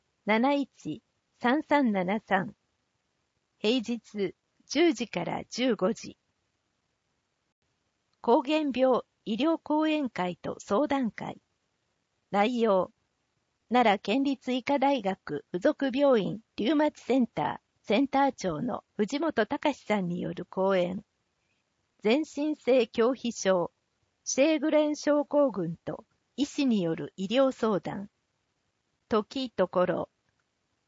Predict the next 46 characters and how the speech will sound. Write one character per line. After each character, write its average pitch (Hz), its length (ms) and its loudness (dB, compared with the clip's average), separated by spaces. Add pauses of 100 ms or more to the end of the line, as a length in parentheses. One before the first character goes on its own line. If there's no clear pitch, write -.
六 208 280 0
月 294 260 2
二 311 180 2
十 247 220 0
五 262 140 2
日 247 300 -2
日 185 340 -4
曜 214 200 2
日、 160 240 -14 (600)
十 269 160 0
三 311 280 0
時 220 100 -8
か 190 160 -4
ら 165 160 -6
十 233 240 -2
六 302 260 -2
時 226 120 -10
三 220 260 0
十 226 180 -8 (160)
分。 180 280 -8 (880)
受 285 240 -2
付 - 260 -2
は 277 160 4
十 220 220 -2
二 254 160 0
時 - 100 -14
か - 180 -10
ら。 - 200 -14 (1120)
奈 208 220 4
良 302 40 -10
県 214 240 -2
社 - 160 -6
会 294 220 0
福 - 220 -6
祉 262 180 -8
総 277 260 0
合 269 220 2
セ 254 200 -2
ン 208 80 0
タ - 360 -8 (720)
ー、 180 120 0
橿 - 160 -4
原 240 300 2
市 - 380 -12
大 226 220 0
久 - 140 -8